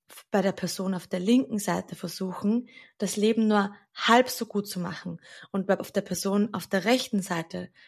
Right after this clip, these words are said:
das Leben nur halb so gut zu machen und wir irgendwie aufeinander Acht geben und wir jedem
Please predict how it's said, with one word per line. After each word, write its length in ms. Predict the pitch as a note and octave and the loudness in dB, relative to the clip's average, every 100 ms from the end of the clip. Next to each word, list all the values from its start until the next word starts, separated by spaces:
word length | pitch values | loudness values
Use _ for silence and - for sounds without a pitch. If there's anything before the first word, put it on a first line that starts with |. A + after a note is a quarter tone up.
| _ | _
das 180 | G3+ F#3 | -6 0
Leben 260 | F#3+ F3+ | 2 2
nur 180 | F#3 E3 | 2 4
halb 180 | A3 B3+ | 4 2
so 160 | - A#3+ | 0 -2
gut 200 | G3+ G3 | -2 -4
zu 140 | - | -6
machen 380 | F3 D3+ F#3 G3+ - - - | -10 -10 -10 -12 -16 -20 -6
und 200 | G3+ G3+ | 0 0
wir 340 | G3 G3+ - - _ - | 4 4 2 -6 _ 2
irgendwie 840 | B3 C#4 C4+ G3+ F#3+ F3 E3 E3+ _ _ _ _ | 4 4 2 0 -2 -2 -4 -10 _ _ _ _
aufeinander 540 | F#3+ G3+ G3+ G3+ G3+ G3+ | -2 4 6 6 4 4
Acht 360 | F3 - - | 2 2 -8
geben 320 | F#3 F3+ F#3 - | -8 -6 -6 -4
und 200 | G3+ G#3 | -2 2
wir 100 | G#3+ | 2
jedem 460 | A3 C4 C#4+ C4+ | 4 2 2 -2